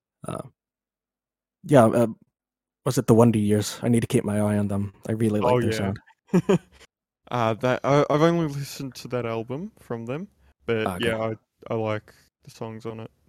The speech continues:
Speaker 2: as well. I'm not surprised you like it at
Speaker 1: <laughs>
Speaker 2: all. <laughs>
Speaker 1: Yeah. I mean, I love that kind of grungy, like, alt, alt rock kind of thing. You know
Speaker 2: Yeah.
Speaker 1: I'm a sucker for that, so.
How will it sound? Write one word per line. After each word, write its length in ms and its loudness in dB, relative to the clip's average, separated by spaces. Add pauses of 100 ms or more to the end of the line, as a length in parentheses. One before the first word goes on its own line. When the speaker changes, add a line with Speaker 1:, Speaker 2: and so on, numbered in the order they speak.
(120)
Speaker 2:
as 140 -18
well. 260 -14 (380)
I'm 160 -8
not 160 -6
surprised 480 -6
you 60 -18
like 340 -12
it 120 -12 (320)
at 220 -4
Speaker 1:
<laughs> 240 8
Speaker 2:
all. 80 -8 (260)
<laughs> 260 -10
Speaker 1:
Yeah. 200 -8 (340)
I 60 2
mean, 140 8
I 60 10
love 180 8
that 160 6
kind 180 4
of 120 -6 (180)
grungy, 800 2
like, 240 -10
alt, 300 -2 (260)
alt 240 0
rock 340 0 (460)
kind 200 -2
of 80 -6
thing. 280 -4 (240)
You 140 0
know 100 4
Speaker 2:
Yeah. 60 2
Speaker 1:
I'm 60 0
a 40 -2
sucker 320 -8
for 140 -10
that, 220 -10
so. 240 -14